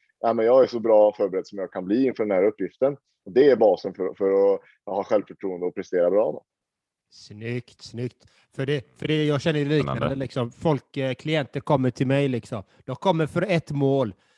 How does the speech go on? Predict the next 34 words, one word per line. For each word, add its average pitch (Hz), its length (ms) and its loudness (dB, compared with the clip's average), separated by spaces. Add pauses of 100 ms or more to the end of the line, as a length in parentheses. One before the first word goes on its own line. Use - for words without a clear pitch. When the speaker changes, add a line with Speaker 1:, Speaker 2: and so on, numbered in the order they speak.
(220)
Speaker 2:
Men 147 200 -4
sen, 180 200 -4
Speaker 1:
Mm. 185 120 -12
Speaker 2:
sen 175 200 -8
efter 170 180 -8
coachingen, 160 680 -4
du 185 80 -10
vet, 175 300 -8
efter 147 180 -14
tre, 190 220 -6
fyra 165 160 -6
gånger, 135 380 -4 (280)
så - 140 -14
bör-, 208 180 -6
märker 185 300 -2
jag, 113 100 -6 (720)
min 214 240 -4
föreställning 196 500 0
var 214 120 -2
helt 285 520 -2
annorlunda. 160 440 0
Jag 160 100 -8
kom 233 140 -4
för 208 120 -8
någonting 196 240 -4
Speaker 1:
Jajamän. 113 240 4
Speaker 2:
annat 151 240 -2
och 175 180 -2
fått 180 200 -8
med 190 280 -2
mig 143 240 -2
så 196 300 0
många 165 440 -2
andra 170 200 -2